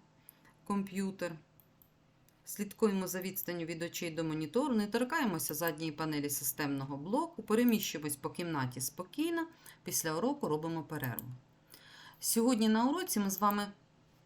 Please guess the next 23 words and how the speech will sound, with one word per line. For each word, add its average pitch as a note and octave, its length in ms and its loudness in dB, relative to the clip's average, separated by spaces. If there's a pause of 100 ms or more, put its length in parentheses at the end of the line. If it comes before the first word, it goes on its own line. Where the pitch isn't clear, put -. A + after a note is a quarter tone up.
(680)
з'ясуємо, G3 760 0
що B3+ 380 2
таке F3 320 -4
подія E3 500 -2
в F3+ 60 -4
середовищі C#4 680 2
Scratch, D4+ 580 -4 (800)
дізнаємось, G#3 800 4
за G3+ 200 2
яких C#4 440 0
умов E3+ 500 2
можуть A3 380 2
відбуватись C4+ 640 0
комп'ютерні B3+ 720 2
події, A#3 600 0 (480)
а A#3 100 0
також D4+ 400 0
створимо C4 500 4
проєкт E3 500 -2
"Термінал". D3+ 520 -4 (1900)
Е, F#3+ 160 -10
сьогодні, E4+ 580 6
мабуть, B3+ 560 4